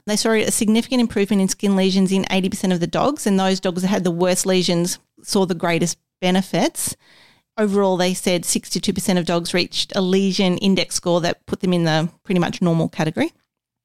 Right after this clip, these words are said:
And they also found significantly improved quality of life for the dogs in the study,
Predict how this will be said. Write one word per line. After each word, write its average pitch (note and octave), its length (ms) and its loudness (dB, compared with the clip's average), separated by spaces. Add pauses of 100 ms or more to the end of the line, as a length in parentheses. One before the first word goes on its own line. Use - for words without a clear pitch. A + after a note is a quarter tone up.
(800)
And C4+ 140 0
they C4 80 4
also B3+ 240 2
found A3 260 2
significantly G#3+ 540 2
improved G3 320 0
quality F#3+ 320 0
of F#3+ 80 -2
life F3+ 220 0
for F3 80 -8
the F3+ 60 2
dogs F3 280 -2
in F#3 80 4
the F3+ 80 2
study, F3 460 0